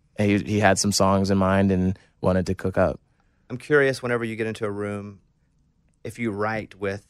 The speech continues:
Speaker 2: let's remove Pharrell from this. You just brought him up. But let's say you and Keith. You guys ever sit in a room together, one, one, and write?
Speaker 1: Yeah.
Speaker 2: Okay. It
Speaker 1: 'Cause he's an instrumentalist, so
Speaker 2: Is that intimidating for you, though, to go one, one with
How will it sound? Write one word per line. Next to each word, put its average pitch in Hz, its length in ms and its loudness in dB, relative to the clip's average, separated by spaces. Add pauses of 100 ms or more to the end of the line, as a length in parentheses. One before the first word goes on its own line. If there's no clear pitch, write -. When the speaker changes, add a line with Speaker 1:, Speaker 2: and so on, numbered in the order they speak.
(400)
Speaker 2:
let's - 260 -18
remove 110 360 -2
Pharrell 110 340 2
from 92 140 -12
this. 92 180 -12
You - 60 -20
just 101 100 -20
brought 98 140 -2
him 110 60 0
up. 101 80 -2
But 107 60 -6
let's 117 100 -4
say 113 80 -6
you 110 160 -4
and 98 80 -10
Keith. 92 240 -18
You 123 80 -4
guys 135 100 2
ever 135 140 0
sit 143 100 -8
in 120 60 -6
a - 20 -6
room 120 140 -4
together, 117 400 -4 (100)
one, 117 300 -4
one, 127 320 -4 (240)
and 117 100 -4
write? 113 240 0 (140)
Speaker 1:
Yeah. 180 220 8 (1000)
Speaker 2:
Okay. - 220 -18
It - 180 -8 (280)
Speaker 1:
'Cause 160 140 8
he's 233 180 10
an 220 100 10
instrumentalist, 117 680 6
so 113 420 10
Speaker 2:
Is 131 100 2
that 151 160 8
intimidating 139 520 2
for 104 120 -8
you, 92 140 -6
though, 87 240 -8 (280)
to 143 120 -4
go 127 260 6 (220)
one, 120 480 2
one 104 500 -2 (640)
with 110 160 -6